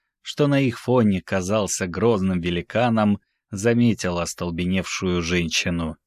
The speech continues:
И тут время буквально застыло,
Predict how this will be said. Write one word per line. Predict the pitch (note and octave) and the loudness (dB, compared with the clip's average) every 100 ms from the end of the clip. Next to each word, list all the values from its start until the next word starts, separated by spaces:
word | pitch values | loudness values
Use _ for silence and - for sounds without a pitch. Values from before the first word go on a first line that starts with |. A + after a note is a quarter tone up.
| _ _ _ _ _ _ | _ _ _ _ _ _
И | F2+ E2 - | -2 -2 0
тут | A2+ C3 - - _ _ _ | 4 4 2 -18 _ _ _
время | G#2+ E2+ E2+ F2+ G#2+ G2 | -8 -2 0 4 4 2
буквально | F2 - E2+ F2 E2 E2 E2 | -2 -6 -4 -2 0 -2 -4
застыло, | D#2+ D#2+ - F2+ F2 E2 D#2+ | -4 -6 -6 -4 -2 -2 -4